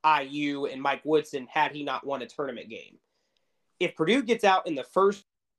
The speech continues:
year, regardless of what their seed is, he should be out. And here's the only reason I'm, I'm giving him the light of day, and we talked about it last week, is this idea that Matt Painter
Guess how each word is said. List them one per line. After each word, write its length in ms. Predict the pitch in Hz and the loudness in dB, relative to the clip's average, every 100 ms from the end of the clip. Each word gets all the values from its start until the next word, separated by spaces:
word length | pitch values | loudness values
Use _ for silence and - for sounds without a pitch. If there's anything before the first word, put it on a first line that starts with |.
| _ _ _ _ _ _ _ _ | _ _ _ _ _ _ _ _
year, 340 | 170 170 170 - - | -4 -2 -2 -8 -2
regardless 680 | 147 131 156 180 190 175 170 | 0 2 4 4 4 -2 -2
of 80 | 156 | 0
what 160 | 160 | 0
their 140 | 143 - | -2 -8
seed 320 | - 165 165 | -6 -2 0
is, 320 | 165 165 - _ _ | -2 -4 -8 _ _
he 200 | - 202 | -4 -4
should 180 | 196 147 | -4 -10
be 200 | 139 123 | -8 -6
out. 360 | 110 - - _ _ _ _ - | -8 -10 -20 _ _ _ _ -4
And 140 | 156 | -2
here's 340 | 151 214 226 165 | 2 2 2 0
the 140 | 165 | 4
only 280 | 180 208 214 | 4 4 2
reason 340 | 190 180 170 | 0 0 2
I'm, 100 | 151 - - | 0 -2 -2
I'm 180 | 156 143 | -2 0
giving 340 | 175 165 139 | 0 0 0
him 280 | 151 147 135 - _ | -2 -2 -4 -12 _
the 200 | 156 143 | -2 0
light 400 | 131 139 160 175 | 2 2 4 2
of 140 | 160 139 | -2 0
day, 400 | 147 135 120 - | 2 0 -4 -8
and 140 | 120 | -8
we 100 | 135 | -8
talked 300 | 151 185 175 | 2 4 4
about 260 | 160 160 147 | 0 2 2
it 120 | - | 0
last 380 | 135 143 147 - | 0 0 0 -6
week, 360 | 120 101 104 _ _ _ _ - | -10 -10 -12 _ _ _ _ -10
is 140 | 131 | -4
this 180 | 151 156 | -2 2
idea 540 | 151 139 143 160 160 | 2 0 0 2 2
that 240 | 139 127 - _ _ _ _ | 2 -2 -4 _ _ _ _
Matt 360 | 135 151 202 - - | -2 2 2 2 -2
Painter 500 | 190 185 185 185 | 0 2 2 0